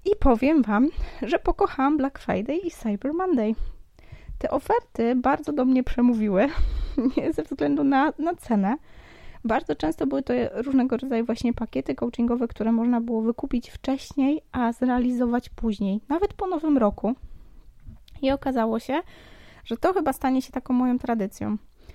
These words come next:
Także bojkotuję kupowanie niepotrzebnych przedmiotów, które po prostu po jakimś czasie trafiają do kosza i, nie wiem, zaśmiecają nasze oceany.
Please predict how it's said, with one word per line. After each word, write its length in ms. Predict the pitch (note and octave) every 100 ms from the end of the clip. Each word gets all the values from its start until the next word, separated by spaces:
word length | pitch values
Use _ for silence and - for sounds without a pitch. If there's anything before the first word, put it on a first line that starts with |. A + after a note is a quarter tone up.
| - -
Także 340 | - A#3 A3+ A3+
bojkotuję 840 | A3 C4 D4+ F4+ - B3 A#3+ C4 D4+
kupowanie 600 | - - - A#3+ A#3 A#3+
niepotrzebnych 580 | A#3 A#3+ B3+ - B3 C4
przedmiotów, 760 | - C#4 B3 A3 G3+ A#3 D4+ - - - -
które 300 | - A3+ A3+
po 140 | A#3
prostu 360 | A#3+ B3 - A#3+
po 140 | -
jakimś 300 | A#3+ - A#3
czasie 300 | - A#3 -
trafiają 480 | A3+ A#3+ - A3+ A3+
do 100 | A3+
kosza 440 | A3 G#3+ - G#3+ B3+ - - - - - -
i, 260 | C4 C4+
nie 140 | B3 B3
wiem, 160 | A#3
zaśmiecają 580 | C4+ C4+ - A#3+ A#3+ A3
nasze 300 | A3+ A3 -
oceany. 460 | A3+ - G3 G#3+